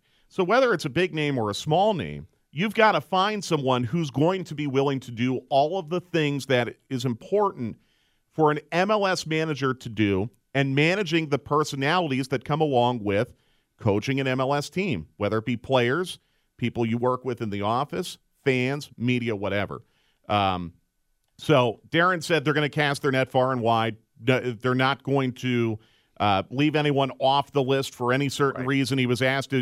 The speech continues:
Speaker 1: if you would consider someone with M L S experience, and, and, you know, he, he seemed to indicate that they would consider anyone. So I, I think that's where they're gonna go from this point forward with their search.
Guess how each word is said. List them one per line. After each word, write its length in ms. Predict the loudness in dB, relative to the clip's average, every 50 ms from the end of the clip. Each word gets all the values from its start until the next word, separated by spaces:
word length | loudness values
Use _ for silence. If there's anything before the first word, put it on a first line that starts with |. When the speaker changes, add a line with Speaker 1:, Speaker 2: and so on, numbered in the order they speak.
| -2 -2
Speaker 1:
if 180 | -2 -2 -2
you 100 | -2 -2
would 120 | -2 -2 -2
consider 380 | -2 -2 0 0 0 0 -2
someone 320 | -2 -2 0 0 -2 -2 -4
with 120 | -4 -4
M 120 | -2 -2
L 160 | 0 2 2 2
S 180 | 2 0 -2
experience, 720 | -6 -10 -6 -4 -2 0 2 2 0 0 -2 -4 -4 -6 -8
and, 160 | -8 -8 -8
and, 320 | -6 -6 -4 -4 -6 -8 -10 -14 _ _ -20 _ _ _ -4
you 80 | 0
know, 200 | 2 2 2 2
he, 240 | 0 0 -4 -6 -6 -8
he 220 | -8 -8 -8 -8 -10
seemed 260 | -8 -4 -2 -2 0 0
to 80 | 0
indicate 340 | -2 -2 -2 -2 -2 -2 -2
that 120 | -2 -2
they 100 | 0 0
would 140 | 0 0 -2
consider 440 | -2 -2 -2 0 0 0 0 0 0
anyone. 360 | 0 0 -2 -2 -4 -6 -4
So 120 | -2 0 2
I, 140 | 2 2 0
I 100 | -2 -4
think 220 | -4 -4 -4 -2
that's 300 | 0 0 2 0 -2 -2
where 160 | -2 -2 0
they're 100 | 0 0
gonna 180 | 0 0 -2 0
go 200 | 0 0 0 0
from 200 | -2 -4 -6 -6
this 160 | -6 -6 -8 -8
point 320 | -8 -8 -8 -8 -8 -8
forward 280 | -8 -8 -8 -8 -8 -10
with 140 | -14 -16
their 120 | -16 -18 -20
search. 260 | -20 -20 -20 -20 -20